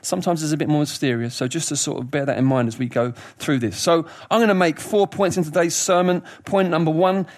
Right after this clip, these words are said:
kisses and wine. Point number two, perfume and oil. Point number three, adventure and intimacy. Point number four,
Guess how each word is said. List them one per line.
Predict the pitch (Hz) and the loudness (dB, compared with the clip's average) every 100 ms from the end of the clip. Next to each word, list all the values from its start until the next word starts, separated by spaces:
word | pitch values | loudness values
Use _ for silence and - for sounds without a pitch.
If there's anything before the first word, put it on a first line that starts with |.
| - | -8
kisses | - 208 165 | -2 0 2
and | 151 | 4
wine. | 156 175 180 165 - - - - - _ - | 6 4 4 0 -8 -20 -16 -16 -18 _ -4
Point | 175 165 | 0 2
number | 170 151 | 2 0
two, | - 190 185 | 0 0 2
perfume | 185 175 - 156 | 2 2 2 2
and | 151 | 4
oil. | 156 151 156 151 _ _ _ _ _ | 4 2 0 -8 _ _ _ _ _
Point | - 127 | -2 0
number | 139 131 | 0 -2
three, | - 180 160 | -2 2 2
adventure | 127 175 165 - | 2 -2 0 0
and | 123 | 2
intimacy. | 165 160 156 139 - 135 135 - - _ | 2 2 0 0 0 -4 -4 -12 -20 _
Point | - 135 | -4 0
number | 143 131 | 2 2
four, | 123 - 143 127 117 | -2 0 0 0 -2